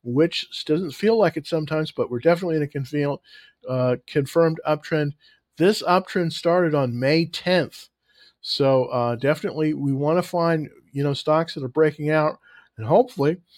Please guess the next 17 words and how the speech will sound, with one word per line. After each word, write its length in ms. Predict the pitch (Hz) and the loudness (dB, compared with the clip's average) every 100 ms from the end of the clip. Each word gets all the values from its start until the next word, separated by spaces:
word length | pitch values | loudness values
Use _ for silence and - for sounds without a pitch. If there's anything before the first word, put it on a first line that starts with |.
| - _ _ | -20 _ _
um, 500 | 143 143 143 147 147 _ | 0 2 2 0 -6 _
you 80 | 151 | -4
know, 160 | 170 - | -4 -2
I 120 | 147 | -4
can 120 | 165 | -4
show 160 | 143 175 | -6 -2
you 100 | 175 | -2
some 360 | 160 170 165 151 | -2 -2 -2 -2
that 180 | 135 - | -4 -2
I 140 | 131 170 | -2 -2
think 320 | 170 151 - | 0 -4 -4
might 380 | 117 131 147 - | -10 -4 -4 -2
be 140 | 147 | -4
some 200 | 135 127 | -4 -8
good 240 | 120 143 135 | -4 -4 -4
candidates. 600 | - 139 135 104 - - _ - - - _ | -4 -2 -2 -4 -10 -20 _ -20 -20 -20 _
Um, 460 | 139 147 143 135 | 4 6 6 2